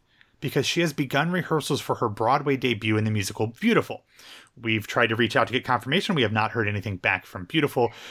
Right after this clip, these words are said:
but the convention has since deleted the tweet and then reposted it, still saying that she had to withdraw because she's making her Broadway debut,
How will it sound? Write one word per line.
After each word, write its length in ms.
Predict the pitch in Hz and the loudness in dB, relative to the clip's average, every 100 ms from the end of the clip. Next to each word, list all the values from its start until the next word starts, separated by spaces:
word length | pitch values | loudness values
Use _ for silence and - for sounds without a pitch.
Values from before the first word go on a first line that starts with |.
| - - | -16 -14
but 380 | 113 190 170 165 | 2 4 4 2
the 80 | |
convention 420 | 147 131 143 - 120 | -4 0 0 0 -4
has 360 | - 170 185 | 0 0 2
since 240 | - 165 131 | 0 -2 -2
deleted 540 | 135 107 110 156 185 | -2 -2 -2 0 0
the 80 | 175 | 0
tweet 340 | - 175 185 | 0 0 0
and 140 | 135 123 | -2 0
then 220 | 139 123 | 0 2
reposted 720 | 120 110 - - 262 262 139 | -2 -2 -10 -2 0 2 2
it, 200 | 107 90 - - - | 0 -2 -6 -20 -6
still 320 | - 247 262 | -2 2 2
saying 300 | - 196 156 | 4 2 2
that 100 | 120 | 0
she 200 | 156 131 | 0 4
had 200 | 139 131 | 2 2
to 240 | 127 123 135 | 0 -2 -2
withdraw 440 | 131 113 131 123 | 0 0 4 4
because 240 | 117 110 110 | 2 -2 -6
she's 140 | 110 | -2
making 240 | 117 117 | -2 0
her 80 | 117 | -2
Broadway 340 | 107 110 107 101 | 2 2 2 0
debut, 420 | 101 95 151 | -2 0 0